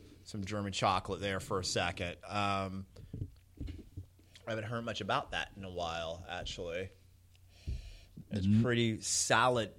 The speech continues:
Speaker 1: beer that they were making over there, too.
Speaker 2: Note is right on the money for what you would expect it to taste like.
Speaker 1: Yep, it's, uh, I smell some coconut notes there, for sure. Um,
Speaker 2: Flavor, too. You, you notice how that does not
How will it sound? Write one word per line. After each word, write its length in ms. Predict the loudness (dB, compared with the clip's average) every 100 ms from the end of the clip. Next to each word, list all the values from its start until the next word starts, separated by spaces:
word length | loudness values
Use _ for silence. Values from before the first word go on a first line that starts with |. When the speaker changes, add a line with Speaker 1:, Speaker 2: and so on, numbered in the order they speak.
| -4
Speaker 1:
beer 240 | 0 2
that 140 | 0 0
they 100 | -2
were 120 | 0
making 340 | -2 -2 -4
over 200 | -4 -2
there, 200 | -2 -4
too. 400 | -4 -6 -4 -2
Speaker 2:
Note 400 | 6 10 10 8
is 160 | 2 2
right 260 | 6 8 8
on 120 | 6
the 60 |
money 340 | 2 2 2 -2
for 120 | -6
what 180 | -6 -6 -8
you 120 | -10
would 100 | -10
expect 480 | -6 -6 -4 -8 -8
it 120 | -16
to 120 | -16
taste 160 | -16 -14
like. 180 | -14 -14 -20 -20 -20 -20 -20 -20 -20 -20 -20 -20 -20 -20 -20 -20 -20 -20 -16 0
Speaker 1:
Yep, 180 | 2 2
it's, 180 | 0 4
uh, 140 | 4
I 100 | 4
smell 380 | -2 -6 2 2
some 160 | 2 0
coconut 380 | 0 2 0 0
notes 300 | -2 -2 -2
there, 320 | 0 0 -2 -10
for 100 | -12
sure. 400 | -6 0 0 0 -6 -14 -4
Um, 600 | -2 0 -2 -4 -6 -10 -16 -20 -20 -20 -20 -20 -20 -20 -20 -20 -20 -20 -20 -20 -20 -20 -20 -20 -20 -20 -18 -20 -18 -2
Speaker 2:
Flavor, 380 | 4 4 4
too. 260 | 0 0 4
You, 140 | 6 6
you 100 | 8
notice 160 | 8
how 100 | 8
that 260 | 6 4 4
does 200 | 2 6
not 280 | 8 6